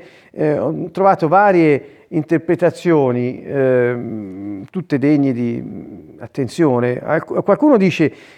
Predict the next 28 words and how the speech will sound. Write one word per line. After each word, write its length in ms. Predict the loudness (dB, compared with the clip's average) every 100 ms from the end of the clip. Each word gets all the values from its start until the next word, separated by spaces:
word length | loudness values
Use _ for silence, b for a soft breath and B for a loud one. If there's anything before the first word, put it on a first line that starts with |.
| B _
eh, 800 | -8 -6 -6 -8 -10 -12 -14 -6
"Che 140 | -2
vuol 180 | 2 2
dire 300 | 4 2 2
sarai 340 | 2 2 2
salvato?" 920 | 2 0 2 2 2 0 -4 -8 -8 b b b b
Non 160 | 2
è, 460 | 6 6 4 -2 -20 _ _
dicono, 580 | -10 -2 -2 0 -4 -4
la 140 | 0 0
salvezza, 1080 | 2 2 4 4 4 0 0 2 0 -6 -20 _ _ -4
eh, 720 | 0 2 0 -4 -8 -8 -10
della 340 | -12 -6 -2 0
propria 560 | 0 0 4 4 4
vita 400 | 0 -2 -2 0
nell'eternità 920 | 0 0 -2 0 0 0 2 2 2 -4
e 140 | -6
quindi, 560 | 0 0 0 -2 -4 B B B
eh, 640 | -8 -6 -6 -8 -10 -14 -8
quello 260 | -6 -6
che 380 | -2 -2 -2 -6 -8
sarebbe 480 | -4 0 0 -2 -4
essere 280 | -4 -6
scritti 420 | -6 -6 -8 -6 -6
nel 120 | -2
libro 240 | -2 0
della 180 | 0 0
vita, 480 | 0 -2 0 -2